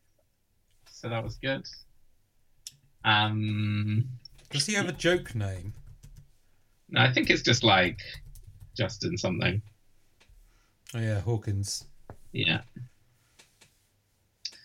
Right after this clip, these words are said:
Speaker 1: <sighs> So, uh, yeah, so that was that.
Speaker 2: Cool.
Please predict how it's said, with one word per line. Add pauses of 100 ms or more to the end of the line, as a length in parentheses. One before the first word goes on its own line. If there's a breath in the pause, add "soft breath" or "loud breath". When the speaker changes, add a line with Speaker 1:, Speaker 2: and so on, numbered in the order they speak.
(1080 soft breath)
Speaker 1:
<sighs> (480 loud breath)
So, (2250)
uh,
yeah, (100)
so
that
was
that. (440)
Speaker 2:
Cool.